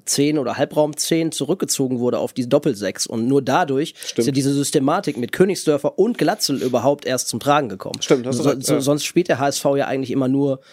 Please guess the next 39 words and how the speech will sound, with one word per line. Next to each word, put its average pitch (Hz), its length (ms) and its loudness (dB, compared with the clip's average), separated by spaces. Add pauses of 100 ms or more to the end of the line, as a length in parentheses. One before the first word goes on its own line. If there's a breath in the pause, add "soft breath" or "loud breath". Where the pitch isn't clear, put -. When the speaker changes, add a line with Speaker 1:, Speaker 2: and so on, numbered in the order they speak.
(160 soft breath)
Speaker 1:
mit 123 220 -2
einem 151 460 2
Stürmer. 123 340 2
Also 107 220 -2
Königsdörfer 135 500 0
hat 120 80 -4
ja 131 80 0
auch 135 100 -2
schon 135 120 0
als 117 100 -6
Mittelstürmer 127 520 0
gespielt 120 420 -2
und 120 100 -4
jetzt 117 220 0
halt 120 120 2
zurückgezogen. 127 680 -2 (380 loud breath)
Speaker 2:
Ja. 131 100 0
Speaker 1:
Ähm, 127 160 0
und 131 60 0
ich - 80 -8
bin 151 120 6
bei 160 140 4
dir, 139 160 0
super, 156 560 0
äh, 139 80 -2
rausgespieltes 147 640 0
Ding. 156 180 4
Auch 143 240 -2
Vuskovic 151 520 0
wieder 143 160 0
im 135 80 -2
Gegenpressing 147 500 0
den 131 100 0
Ball 127 220 0
zurückholt 160 520 0
da 156 120 2
an 151 100 -2
der 147 100 0
Stelle. 156 360 0